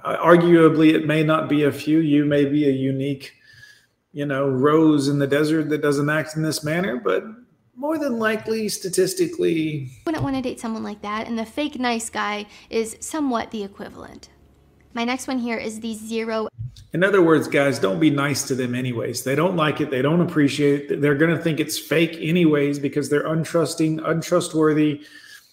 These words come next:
Speaker 1: I mean, snakes. No offense, ladies. Not all of you, but some of you.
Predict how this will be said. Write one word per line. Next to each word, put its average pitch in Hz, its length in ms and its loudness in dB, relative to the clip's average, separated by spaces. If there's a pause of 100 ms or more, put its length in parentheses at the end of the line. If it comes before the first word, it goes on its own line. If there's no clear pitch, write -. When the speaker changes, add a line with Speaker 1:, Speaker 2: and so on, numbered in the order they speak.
(880)
Speaker 1:
I 170 60 -6
mean, 190 260 0
snakes. 196 600 -2
No 175 160 0
offense, 180 360 0
ladies. 139 280 0
Not 170 160 2
all 160 180 4
of 156 140 2
you, 156 60 -2
but 170 140 -4
some 185 220 -4
of 127 160 -4
you. 120 180 -6